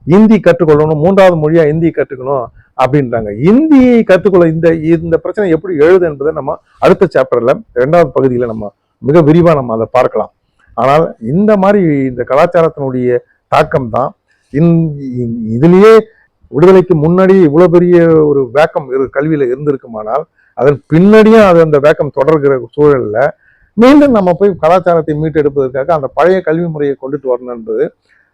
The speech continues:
இ-, ஒரு ஆய்வியல் பூர்வமாகவே நிக்காதது. அது விஞ்ஞான ரீதியா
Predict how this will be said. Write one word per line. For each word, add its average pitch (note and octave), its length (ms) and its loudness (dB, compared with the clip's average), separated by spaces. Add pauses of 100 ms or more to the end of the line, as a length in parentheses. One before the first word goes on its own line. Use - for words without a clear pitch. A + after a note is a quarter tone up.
(180)
இ-, A2+ 320 -6
ஒரு A2+ 180 -4
ஆய்வியல் F3 560 2 (100)
பூர்வமாகவே C3 680 -2 (380)
நிக்காதது. D#3 540 0 (320)
அது A#2 280 -6
விஞ்ஞான F#3 380 0
ரீதியா C3+ 460 -2